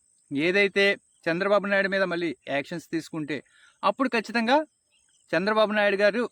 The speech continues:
ఏదైతే తన నేరాలని కప్పిపుచ్చుకోవడానికి, నేరాల నుంచి బయటపడడానికి మోడీ సహాయం కావాలి కాబట్టి వాళ్ళిద్దరూ కలిశారు. ఇప్పుడు పొరపాటున జగన్మోహన్ రెడ్డి గారు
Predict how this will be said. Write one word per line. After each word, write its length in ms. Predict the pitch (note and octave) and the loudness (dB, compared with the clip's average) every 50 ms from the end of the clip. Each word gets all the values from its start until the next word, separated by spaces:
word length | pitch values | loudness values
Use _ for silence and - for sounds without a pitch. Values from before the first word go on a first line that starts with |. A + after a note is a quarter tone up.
| _ - | _ -8
ఏదైతే 420 | D3 D#3 E3+ F3 G3 F#3+ - G#3+ B3 D4+ C4+ B3 _ _ _ - D#3 D3+ C3 | -2 -2 0 0 0 -2 0 2 2 2 2 0 _ _ _ -8 -6 -6 0
తన 200 | - E3 E3+ F#3+ F#3 | 0 0 2 2 0
నేరాలని 580 | E3+ D#3+ D#3+ F3 G#3 A3 A3 G#3+ G#3+ G3+ G3 D3+ - _ _ _ | 0 2 2 4 4 4 4 4 4 2 -2 -4 -6 _ _ _
కప్పిపుచ్చుకోవడానికి, 840 | - C3+ B2+ E3 E3 D#3 F#3 - - D#3+ F3+ F3+ F3 E3 E3+ D#3 G#3+ A#3+ C4+ - _ - - _ - | -6 -6 -4 -4 -4 -6 -6 -6 -4 -2 0 0 0 0 -2 -4 -6 -6 -6 -8 _ -20 -20 _ -6
నేరాల 380 | - D3+ E3 F#3+ A3 A#3 A#3 A#3 A3+ | -2 0 2 4 4 6 6 4 4
నుంచి 200 | A3+ G3+ A3 F3 | 2 -2 -2 -2
బయటపడడానికి 800 | C3 C3 C#3 D3+ D3+ - F#3+ F3+ E3+ F3+ F3+ F3+ E3 - A#3 C4 C4 _ _ - | 0 0 0 2 2 0 0 0 0 0 -2 -2 -4 -6 -8 -8 -8 _ _ -8
మోడీ 240 | F#3 G3 G#3 G#3 G#3 | -4 -2 -2 -2 -2
సహాయం 340 | - G3+ E3 F3 F#3 F3+ F3+ | -2 0 0 0 0 0 -2
కావాలి 360 | D#3+ D3+ C#3+ D3 E3 E3 E3 D#3 | -2 -2 -2 0 0 0 -2 0
కాబట్టి 360 | D#3 D3+ D3 D3 D3 - C4 C#4 C4 _ _ - | -2 -2 -2 -2 -6 -6 -8 -8 -10 _ _ -8
వాళ్ళిద్దరూ 420 | D3 D#3 D#3 D#3 D3+ C#3+ E3+ G3 | -6 -4 -4 -4 -6 -8 -10 -10
కలిశారు. 400 | - - A#2 A#2 - A#2+ A#2 A#2+ _ _ _ _ _ - - _ _ - | -8 -8 -8 -8 -8 -12 -14 -14 _ _ _ _ _ -20 -20 _ _ -8
ఇప్పుడు 380 | C3 C3 - - B3 A#3+ A3 G3 F3+ F3 F#3+ - _ _ _ _ - | -8 -8 -6 -2 2 4 6 6 6 4 0 -6 _ _ _ _ 0
పొరపాటున 540 | G#3+ G#3+ - G#3+ G#3+ A3 A#3+ B3 A#3 B3 B3 | 2 4 4 4 4 4 2 2 2 0 0
జగన్మోహన్ 580 | F3 C#3+ C#3+ C#3+ F#3+ A3 A3+ A#3+ G#3 A3+ A#3 A3 | 0 0 -2 -2 0 0 0 0 0 0 0 -2
రెడ్డి 160 | A#3 A3 A#3+ | -4 -4 -2
గారు 200 | A#3 A#3 A3 | 0 0 0